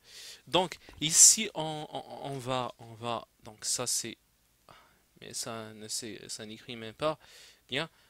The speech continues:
donc ça c'est Q zéro. Et ça c'est Q.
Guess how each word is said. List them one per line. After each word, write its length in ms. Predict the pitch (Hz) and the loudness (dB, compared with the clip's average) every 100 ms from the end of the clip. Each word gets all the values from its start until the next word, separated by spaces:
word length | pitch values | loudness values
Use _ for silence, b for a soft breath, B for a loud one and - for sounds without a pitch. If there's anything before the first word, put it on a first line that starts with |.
| b - | b -12
donc 200 | 117 - | -4 0
ça 240 | - 151 | 0 2
c'est 200 | - 123 | 0 -4
Q 240 | - 180 | -8 -6
zéro. 500 | 139 123 110 117 170 - _ _ _ _ _ _ _ _ _ b b _ _ _ | -4 -4 -4 -6 -6 -8 _ _ _ _ _ _ _ _ _ b b _ _ _
Et 80 | 135 | -4
ça 420 | - - 175 196 - _ _ | 0 2 2 0 -6 _ _
c'est 300 | - - 151 | -2 0 0
Q. 220 | - - | -4 -10